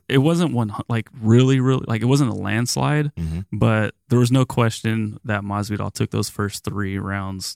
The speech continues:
Speaker 1: easily.
Speaker 2: Yeah.
Speaker 1: Possibly even a ten eight round in there. So if you look at the trajectory of the fight, it was
Speaker 2: Mm-hmm.
Speaker 1: only gonna get worse. So I think maybe I am backtracking a little bit and saying that it might have been okay, but, like,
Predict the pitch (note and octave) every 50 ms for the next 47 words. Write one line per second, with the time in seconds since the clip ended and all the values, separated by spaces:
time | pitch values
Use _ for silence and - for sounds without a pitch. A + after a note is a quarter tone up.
0 | - _ _ - B2+ B2 B2 G#2+ G2+ - - - - - - - D#2+ D#2+ D2 C2+
1 | B1+ - _ - - - - - - B2+ B2+ - B2+ C3 C3 B2 A#2+ A#2+ A2 G2+
2 | - - - A#2 A2+ - G2+ A2 G#2 - G2 F#2+ F#2+ F#2+ - - - - - A#1
3 | A#1 - - _ _ _ - - _ _ _ - - - A2 A2 A2 G#2+ G#2 G2+
4 | G2+ G#2 G2+ - _ _ _ _ _ _ _ _ _ _ _ _ - - _ _
5 | _ _ _ _ _ _ - - _ _ F#3+ - B2+ - - B2+ A#2+ A2 G#2+ -
6 | - A#2+ C3 C3 C#3 B2+ - B2 - - G#2+ A2 G2+ A#2 A#2+ C3 - - C#3+ C#3+
7 | C#3 C3+ C3 B2+ C3+ - - C#3 C#3+ D3+ D#3+ D#3 - - - B2 A2+ A#2 F2+ G2
8 | A2 B2+ C3+ C3 B2+ B2+ B2+ B2 A#2+ A#2 A#2+ A#2+ - - G#2+ A2+ B2+ C#3 D3+ -
9 | - - - - _ _ _ _ - _ _ - - - _ _ _ - - A2
10 | G#2 G2+ - A#2+ G#2+ F#2+ G#2 A2 A2+ A2+ A2 G#2 G2+ G#2+ A2 G#2 - G#2 G#2 A2
11 | - _ _ _ _ - - A#2 A#2 - - A#2+ A#2+ A#2 A#2+ A#2+ B2 B2 A#2+ B2+
12 | B2 A2+ G#2+ - - A2 G#2+ G#2+ G#2+ G#2 G#2 G2+ G2 - F#2 F#2+ G2 G2+ A2+ B2+
13 | B2+ C3+ C#3 C#3 C#3 C3+ - D3 D3+ D3 B2+ A#2 G#2+ - A2 A2 G#2 G2+ -